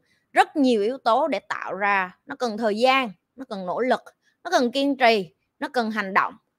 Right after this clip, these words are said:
nó cần học, nạp kiến thức liên tục, ok, liên tục phát triển. Và conviction nó chỉ đến từ những cái người mà thực sự chị gọi là walk and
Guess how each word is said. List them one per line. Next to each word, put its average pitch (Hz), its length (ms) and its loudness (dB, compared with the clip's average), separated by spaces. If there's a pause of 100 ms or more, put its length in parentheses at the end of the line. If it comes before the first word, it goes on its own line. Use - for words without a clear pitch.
(120)
nó 285 100 -10
cần 233 240 -2
học, 208 240 2 (460)
nạp 226 260 2
kiến 294 160 -4
thức 359 200 -2
liên 262 220 2
tục, 208 180 2 (420)
ok, 202 140 -8 (180)
liên 262 220 2
tục 240 120 -2
phát - 280 0
triển. 233 280 -4 (440)
Và 254 100 2
conviction 254 720 2
nó 294 80 -2
chỉ 208 140 -8
đến 254 260 4 (120)
từ 233 160 6
những 220 240 -4
cái 302 80 -6
người 240 240 0
mà 190 140 -4
thực - 280 -8
sự 113 360 -6 (280)
chị 175 140 -6
gọi 175 220 -2
là 185 80 0
walk 214 280 6
and 196 260 -12